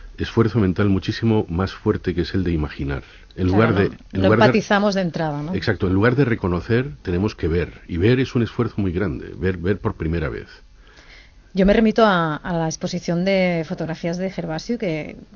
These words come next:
Speaker 2: eh, f-, fue estupendo, pero las que te provocaban escalofríos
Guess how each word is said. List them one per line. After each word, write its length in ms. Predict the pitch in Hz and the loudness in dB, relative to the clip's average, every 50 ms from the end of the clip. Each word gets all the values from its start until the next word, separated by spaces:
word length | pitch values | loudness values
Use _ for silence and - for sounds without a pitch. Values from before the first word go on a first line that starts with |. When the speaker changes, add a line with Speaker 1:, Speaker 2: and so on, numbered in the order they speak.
| - - - - - | -20 -20 -20 -20 -18
Speaker 2:
eh, 240 | - - - - - | -16 -16 -16 -16 -18
f-, 240 | - - - - 170 | -20 -18 -18 -18 -18
fue 180 | - - 160 | -12 -8 -8
estupendo, 580 | 165 170 - 180 170 - 175 185 190 180 180 180 | -8 -6 -8 -8 0 2 4 4 4 4 2 2
pero 240 | - 190 175 165 170 - - - - - | 2 2 2 2 -2 -4 -16 -20 -12 -2
las 180 | 175 175 175 - | 0 0 0 0
que 100 | - 170 | -2 -2
te 400 | - 170 170 170 165 165 165 165 | 0 0 0 2 2 0 -2 -2
provocaban 500 | - 175 165 160 170 170 185 180 196 220 | -2 -2 -2 -2 -2 -2 -4 -4 -2 -2
escalofríos 720 | 233 220 - 233 220 202 - - 196 208 208 220 226 - | -4 -4 -4 -6 -6 -6 -6 -4 -4 -2 -2 -2 -4 -6